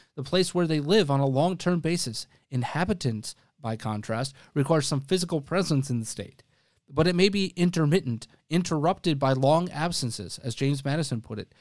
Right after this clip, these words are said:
The term inhabitant encompasses, encompasses people who leave the state for a considerable time on public or private business. It is unclear whether Butler satisfies even this more limited inhabitancy requirement.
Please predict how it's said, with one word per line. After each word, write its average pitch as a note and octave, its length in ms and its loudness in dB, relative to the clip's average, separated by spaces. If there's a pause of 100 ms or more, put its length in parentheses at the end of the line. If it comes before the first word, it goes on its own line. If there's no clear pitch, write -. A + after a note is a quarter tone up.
(120)
The B2+ 80 -10
term D#3+ 400 2
inhabitant D3 640 0
encompasses, C#3 520 -4 (100)
encompasses C3+ 540 -4
people C#3+ 280 2
who C3 80 4
leave C#3 300 2
the D3 100 -4
state F3+ 340 -2
for D3+ 220 0
a C#3+ 80 2
considerable F3 500 -2
time D3 420 -2 (240)
on C#3+ 120 2
public G#3 320 -2
or E3 60 -2
private E3 420 -2
business. F#3+ 480 -4 (380)
It C3+ 80 0
is C#3+ 100 6
unclear G3 440 4
whether C3 240 2
Butler D3+ 320 0
satisfies C#3 580 -2
even D#3 320 -2
this D3+ 300 0
more D3+ 160 0
limited C#3+ 420 0
inhabitancy C#3+ 640 -4
requirement. C#3 640 0